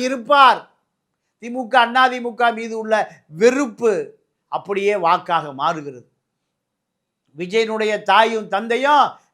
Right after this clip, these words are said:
ஜக்கி வாசுதேவனுடைய ஆசிரமத்தில் அடைத்து வைக்கப்பட்டிருக்கிறார்கள். எந்த காரணத்தை மட்டும் விட்டு விடாதீர்கள்.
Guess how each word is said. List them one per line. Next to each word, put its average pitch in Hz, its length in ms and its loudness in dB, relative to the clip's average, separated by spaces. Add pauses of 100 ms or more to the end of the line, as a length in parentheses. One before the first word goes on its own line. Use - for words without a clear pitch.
(160)
ஜக்கி 220 380 -2
வாசுதேவனுடைய 233 600 2 (100)
ஆசிரமத்தில் 226 580 -4 (320)
அடைத்து 262 320 4
வைக்கப்பட்டிருக்கிறார்கள். 208 920 -2 (1120)
எந்த 196 300 -6
காரணத்தை 208 440 0
மட்டும் 202 300 -8
விட்டு 190 180 -8
விடாதீர்கள். 190 540 -4